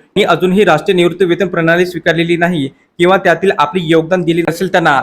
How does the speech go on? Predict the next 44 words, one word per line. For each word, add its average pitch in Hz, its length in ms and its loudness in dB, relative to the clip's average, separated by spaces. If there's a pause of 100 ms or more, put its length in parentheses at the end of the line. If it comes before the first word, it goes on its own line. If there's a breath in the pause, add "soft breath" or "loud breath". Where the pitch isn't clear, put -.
दहा 151 140 2 (100)
टक्के 185 180 -2
व्याजाने 175 360 2
एका 180 220 0
वर्षात 165 340 -2 (180)
ही 185 100 2
रक्कम 180 280 0
भरावी 165 280 2
लागेल. 135 280 0 (220)
योजनेचे 160 400 0
स्वरूप, 160 360 0 (220)
मंत्रिमंडळाची 185 600 2
मान्यता 175 360 2
मिळाल्यानंतर 170 640 2 (160)
एक 175 260 0
नोव्हेंबर 180 260 0
दोन 180 40 -2
हजार 175 80 -2
पाच 170 240 0
रोजी 165 220 -6
आणि 160 280 0 (300 soft breath)
त्यानंतर 185 320 2
नियुक्त 165 300 0
झालेल्या 175 300 2
सुमारे 175 260 0
साडेआठ 160 520 0
लाखाहून 170 340 -2
अधिक 170 280 -4
अधिकारी 170 360 0
आणि 160 160 0
कर्मचाऱ्यांना 156 560 0 (340 soft breath)
या 190 60 4
योजनेचा 175 400 0
लाभ 165 220 2
मिळण्याचा 165 300 0
मार्ग 160 260 2
मोकळा 165 280 2
होणार 156 260 2
आहे. 156 300 -2 (340)
या 190 120 4
योजनेनुसार 170 600 0
आंध्र 156 260 0
प्रदेशच्या 175 380 -2
धर्तीवर 151 440 2